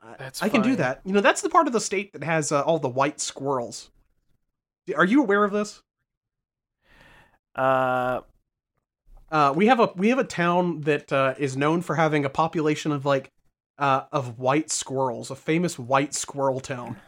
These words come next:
Speaker 2: What the hell?
Speaker 1: Let me, let me paste this here. This is the famous thing about Brevard, North Carolina, is that, uh, they famously have, uh, oh, it's from,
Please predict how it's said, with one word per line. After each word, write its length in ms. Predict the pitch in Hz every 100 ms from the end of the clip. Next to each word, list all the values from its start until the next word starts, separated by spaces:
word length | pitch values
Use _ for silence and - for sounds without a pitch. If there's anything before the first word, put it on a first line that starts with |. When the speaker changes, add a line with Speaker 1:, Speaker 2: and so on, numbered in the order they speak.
| - _ _ _ _ _ _ _ _ _
Speaker 2:
What 180 | - 220
the 160 | 139 123
hell? 260 | 135 170 202
Speaker 1:
Let 60 |
me, 100 | 151 147
let 100 | 160
me 80 |
paste 320 | 151 156 131 -
this 140 | 120
here. 200 | 131 117
This 160 | 165 185
is 80 | 220
the 80 | 180
famous 400 | - 170 196 180
thing 160 | 180
about 220 | 170 147 143
Brevard, 580 | 151 127 135 151 160 147
North 260 | 147 143
Carolina, 600 | - 135 127 131 123 123 _ _ _ _ _ _
is 300 | 156 156 139
that, 240 | 139 147 147 -
uh, 320 | 151 135 127 131 _ _ _
they 200 | 156 156
famously 520 | 147 175 185 185 180 151
have, 460 | 156 147 143 143 -
uh, 400 | 139 127 123 110 _ _ _ _ _
oh, 140 | 202 185
it's 160 | 185
from, 200 | - 220